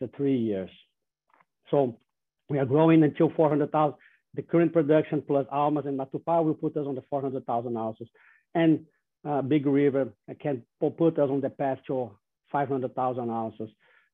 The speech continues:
uh, in the country that, uh, we understand and, uh, we are very comfortable with the jurisdiction.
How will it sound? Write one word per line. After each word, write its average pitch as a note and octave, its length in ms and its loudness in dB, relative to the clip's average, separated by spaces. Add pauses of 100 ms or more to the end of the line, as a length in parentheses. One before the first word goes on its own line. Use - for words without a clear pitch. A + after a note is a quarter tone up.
uh, A#2 220 -2
in C#3+ 100 4
the C3+ 100 4
country C3 420 -2
that, B2 340 -2
uh, B2+ 80 0
we B2 160 0
understand A#2+ 580 -4
and, A2+ 100 -4
uh, A2+ 60 -6
we A#2 260 -4
are G#2 220 -6
very A#2 260 -6
comfortable A2+ 420 -6
with A2 120 -4
the G#2+ 60 -4
jurisdiction. G#2 800 -8